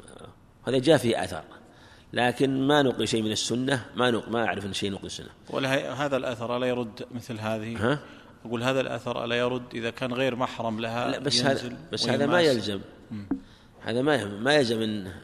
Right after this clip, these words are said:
Speaker 1: هذا في قبض، هو، هو سوف ينزلها رجل.
Speaker 2: إيه.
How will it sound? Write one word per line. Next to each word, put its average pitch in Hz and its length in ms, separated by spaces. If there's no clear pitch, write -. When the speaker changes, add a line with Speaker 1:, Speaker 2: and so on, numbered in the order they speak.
Speaker 1:
هذا 117 240
في 120 100
قبض، 113 260
هو، 107 260
هو 131 260
سوف 147 240
ينزلها 135 640
رجل. 110 280
Speaker 2:
إيه. 135 180